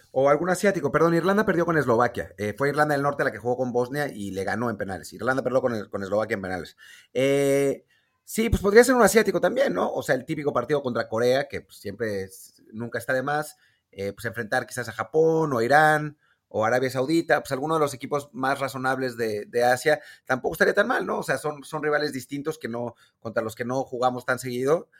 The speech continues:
y creo que, pues, que estaría bien. Japón tiene una buena, una buena generación,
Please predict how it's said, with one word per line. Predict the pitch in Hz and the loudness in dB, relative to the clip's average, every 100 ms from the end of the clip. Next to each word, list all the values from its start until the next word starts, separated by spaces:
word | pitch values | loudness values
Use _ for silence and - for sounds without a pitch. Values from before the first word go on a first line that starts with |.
| _ _ | _ _
y | - 101 | -12 -6
creo | - 120 120 | 0 0 0
que, | 127 117 110 101 98 95 82 - _ | 0 2 0 -2 -4 -8 -12 -20 _
pues, | 107 - | -16 -4
que | 120 113 | -2 -2
estaría | 110 123 151 | -2 0 2
bien. | 190 156 | 2 0
Japón | 127 151 147 | 0 2 2
tiene | 139 | 0
una | 135 | 2
buena, | 131 135 131 123 117 - | 2 2 2 0 -2 -6
una | 131 | -6
buena | 131 123 | -6 -6
generación, | 123 117 - 165 170 | -6 -8 0 0 0